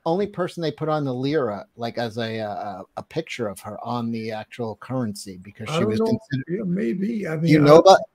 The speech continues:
Speaker 1: I mean, we were looking at pictures of her before you came on. I mean, absolutely, like, a s-, just ridiculous, ridiculously stunning individual. Uh, here she is as a young woman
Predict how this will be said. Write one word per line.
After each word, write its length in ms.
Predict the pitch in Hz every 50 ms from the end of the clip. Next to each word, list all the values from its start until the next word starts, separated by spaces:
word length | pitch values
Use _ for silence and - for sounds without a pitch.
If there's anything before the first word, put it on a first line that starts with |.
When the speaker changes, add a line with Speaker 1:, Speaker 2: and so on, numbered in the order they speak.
| _ _ - -
Speaker 1:
I 60 | 165
mean, 240 | 160 175 175 165 165
we 100 | 185 226
were 120 | 233 214
looking 280 | 185 190 214 214 196 175
at 160 | 151 139 -
pictures 400 | - 156 165 160 - 165 151 135 135
of 200 | 131 123 101 -
her 200 | 131 135 127 123
before 440 | 113 131 123 - - 143 139 135
you 80 | 135 127
came 320 | - - 135 135 127 131
on. 240 | 135 135 131 127 120
I 100 | 117 123
mean, 320 | 120 123 123 120 113 110 - _ _ _ _ _ _ _ _ _ _ -
absolutely, 760 | 139 151 160 - - - 151 135 135 135 123 117 117 117 - -
like, 200 | - 117 110 -
a 40 | 95
s-, 220 | - - - - _ - - _ _ _ _ -
just 300 | 135 - 214 220 214 -
ridiculous, 540 | 139 123 107 101 147 139 - - 143 127 127 _ _ -
ridiculously 760 | 143 135 120 131 151 147 - 143 131 123 113 - - 117 113
stunning 580 | 104 - - - 123 120 117 113 107 104 101 101 - _ _ _ _ _ _ _ _ _ _ _ -
individual. 800 | 127 120 110 120 104 113 117 110 98 107 101 95 92 90 - -
Uh, 360 | 107 101 101 104 101 101 101 - - _ _
here 120 | - 135 123
she 160 | - - 113
is 180 | 113 113 110
as 220 | 110 110 104 98 101
a 60 | 101
young 260 | 104 107 110 110 110
woman 320 | 110 113 110 107 104 101